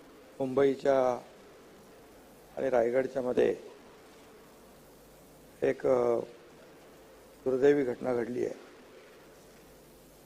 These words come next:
Gateway of India to एलिफंटा या ठिकाणी बोट जात होती आणि मी स्वतः या दोन्ही कलेक्टर आणि तिथे बचाव कार्य करणारे जे मॅरीटाईम बोर्डचे अधिकारी,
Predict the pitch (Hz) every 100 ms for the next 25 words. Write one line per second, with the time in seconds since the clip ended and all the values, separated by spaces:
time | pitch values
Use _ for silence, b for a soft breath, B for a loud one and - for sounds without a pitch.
0 | - 143 160 160 151 147 151 151 160 160
1 | 151 147 - - 131 135 135 123 143 120
2 | 104 - - - - - 135 131 123 127
3 | 131 123 127 123 127 131 127 - - -
4 | - - - - - - - - - -
5 | - - 139 143 147 147 143 - - -
6 | - - - - - - 131 135 139 143
7 | 151 139 135 131 143 139 131 131 - 147
8 | 139 127 135 127 117 - - - - -
9 | - - - 139 127 127 147 139 131 131
10 | 131 123 131 131 131 127 117 - - -
11 | - - - - 127 123 120 123 135 131
12 | 120 127 120 - 139 127 127 139 139